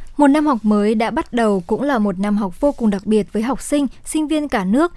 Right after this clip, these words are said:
khi mà tình hình dịch bệnh covid mười chín vẫn đang có những diễn biến phức tạp. Với học viên các trường cao đẳng, đại học, học viện trong công an nhân dân, năm học này lại càng đặc biệt hơn. Tạm rời xa ghế giảng đường,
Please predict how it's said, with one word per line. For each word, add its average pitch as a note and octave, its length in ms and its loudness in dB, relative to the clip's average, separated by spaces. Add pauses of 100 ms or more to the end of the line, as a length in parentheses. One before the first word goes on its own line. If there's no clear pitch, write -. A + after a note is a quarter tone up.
(140)
khi - 160 0
mà G3+ 120 4
tình G3+ 160 0
hình G3 200 2
dịch F3+ 140 -6
bệnh G3+ 200 -2
covid C4 280 -2
mười B3+ 140 2
chín G3 300 -2
vẫn A3+ 160 -6
đang A3 240 -2
có G3 100 -2
những G3 240 2
diễn A#3 260 0
biến G#3 200 2
phức - 180 -6
tạp. A3+ 200 2 (460)
Với B3 120 4
học C#4+ 220 0
viên D4 240 2
các E4+ 140 -2
trường A3 260 2
cao C#4 200 -2
đẳng, G3+ 320 0
đại G3+ 180 -2
học, G#3+ 220 0
học F#3+ 220 -6
viện G#3+ 240 0
trong A3+ 240 0
công A3 180 0
an A3 140 4
nhân A3 140 2
dân, B3 220 4 (300)
năm D4+ 160 2
học A#3+ 120 2
này G3+ 260 2
lại F#3+ 160 -2
càng G3 220 0
đặc F#3+ 120 -4
biệt G3 200 0
hơn. C4 220 4 (340)
Tạm A#3+ 180 2
rời A3+ 180 2
xa D4 320 -2
ghế A3+ 160 2
giảng G#3+ 240 0
đường, G3+ 240 4